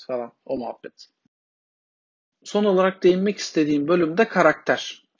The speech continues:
Kitabın son bölümü. Bu noktada doğrudan bir, bir paragraf alıntılayacağım. Tom Butler Bowden diye bir adam elli self-help klasiği diye derlememsi bir kitap yazmış.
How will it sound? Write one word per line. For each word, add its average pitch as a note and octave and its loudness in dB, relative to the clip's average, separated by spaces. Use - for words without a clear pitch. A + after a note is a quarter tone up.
Kitabın E3+ 2
son F3+ -4
bölümü. C3+ -4
Bu G3+ 0
noktada G#3 4
doğrudan F#3 4
bir, G#3 -8
bir F3+ -18
paragraf D#3+ 2
alıntılayacağım. C3 -4
Tom F#3+ 2
Butler F#3+ 2
Bowden F3 4
diye C#3 -2
bir D#3 2
adam D#3 -6
elli E3 -2
self-help F#3 -2
klasiği E3+ -4
diye D3+ 0
derlememsi D3 -2
bir C3 -6
kitap D#3+ -4
yazmış. E3+ -4